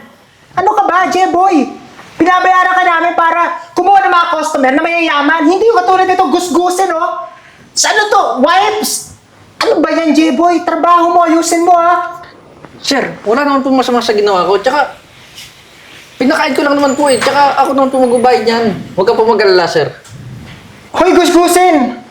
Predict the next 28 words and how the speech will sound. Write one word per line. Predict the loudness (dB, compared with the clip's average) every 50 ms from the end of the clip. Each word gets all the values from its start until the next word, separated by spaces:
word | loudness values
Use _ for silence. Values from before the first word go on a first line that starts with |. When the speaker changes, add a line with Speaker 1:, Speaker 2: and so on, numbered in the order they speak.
| -20 -10 -4
Speaker 1:
Di | -2 0
ka | 0 2
man | 2 2 2
lang | 2 2 4
nahiya? | 2 2 2 0 -2 0 0
Pumasok | 0 2 2 2 2 2 0
ka | 0 0
dito, | 0 0 0 0 2 2
ganyan | 2 2 2 2 2 0 0
yung | 0
damit | -2 -2 -2 -4 -2
mo? | -2 0 0 0 0 -2 -6 -12 -20 -20 -20 -20 -20 -20 -20 -20 -20 -20 -20 -20 -20 -20
Fine | -14 -10 -10 -8 -4 -2 0 0 0
dining | 2 2 2 2 4 4 4 2
restaurant | 2 0 0 0 0 2 2 0 0
to, | 0 0 0 2
te! | 2 2 2 0 -2 -4 -8 -12 -18 -20 -18 -8
Ano | -2 0 2
makakala | 2 2 2 0 0 2 2 2 2 2
mo | 2 0
dito? | -2 -2 -2 -2 0 0 0 -2 -4 -6 -12 -18 -20 -20 _ _ _ _ _ _ _ _
Karinderya? | -6 -4 -2 -2 -2 -2 -2 0 0 0 0 0 0 0 0 -2 -4 -8 -12 -18 -20 _ _ _ _ _ _ _ _ _ _ _ _ _ _ _ -2
Tignan | 0 2 2 4
mo | 4
yung | 4 4 4 4
isda, | 2 2 2 2 2 2 2 2
kamukha | 0 0 0 0 0 0 2 2
mo! | 2 2